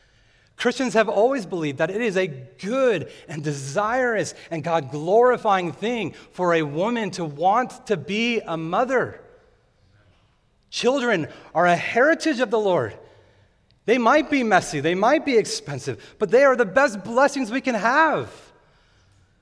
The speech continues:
Certainly, I want everyone to understand that, that if, if you want to have a child and you can't, we, we understand the limitations on, on finances, on health. But with that said,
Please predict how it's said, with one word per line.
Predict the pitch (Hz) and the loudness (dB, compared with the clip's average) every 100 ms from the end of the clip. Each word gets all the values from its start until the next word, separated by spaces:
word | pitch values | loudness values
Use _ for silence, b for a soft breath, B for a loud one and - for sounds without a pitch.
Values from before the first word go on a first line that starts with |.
| _ _ | _ _
Certainly, | - 269 277 | -4 0 4
I | 247 | 4
want | 247 240 | 4 4
everyone | 202 240 294 240 226 | 4 4 2 2 0
to | 226 214 | 0 0
understand | 208 196 - 220 220 180 | 0 -4 -4 -2 -2 0
that, | 156 - - | 0 -2 -4
that | 180 170 | -2 -2
if, | 123 127 | -4 -10
if | 156 160 | -14 -8
you | 139 | -8
want | 123 160 220 | -2 0 2
to | |
have | 226 | 0
a | 214 | -2
child | - 208 208 | -4 -2 -2
and | 180 | -4
you | 139 | -8
can't, | - 196 214 214 | -10 -6 -4 -4
we, | 156 156 | -8 -8
we | 139 | -6
understand | 165 185 - - 180 202 208 208 202 B | -6 -6 -8 -8 -6 -4 -4 -6 -12 B
the | 143 | -6
limitations | 170 170 165 190 196 202 190 143 | -4 -4 -4 -4 -4 -6 -6 -2
on, | 135 107 B B | -2 -4 B B
on | 123 127 | -8 -8
finances, | - - 185 202 202 190 196 160 | -8 -2 -2 0 -2 -4 -6 -6
on | 117 110 | -6 -8
health. | 113 - 185 190 190 B B - | -10 -8 -6 -6 -8 B B -14
But | 139 | -6
with | 208 226 | -6 -4
that | 294 170 | -4 -4
said, | - - 214 247 131 | -8 -6 -4 -2 -6